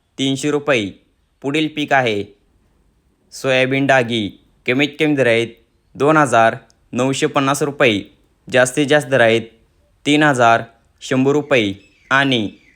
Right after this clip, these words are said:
सर्वसाधारण दर आहेत तीन हजार रुपये. पुढील पीक आहे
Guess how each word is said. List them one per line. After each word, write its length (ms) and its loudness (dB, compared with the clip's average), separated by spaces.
सर्वसाधारण 1000 0
दर 80 0
आहेत 200 0
तीन 160 0
हजार 220 0
रुपये. 380 -2
पुढील 320 -2
पीक 200 -2
आहे 320 0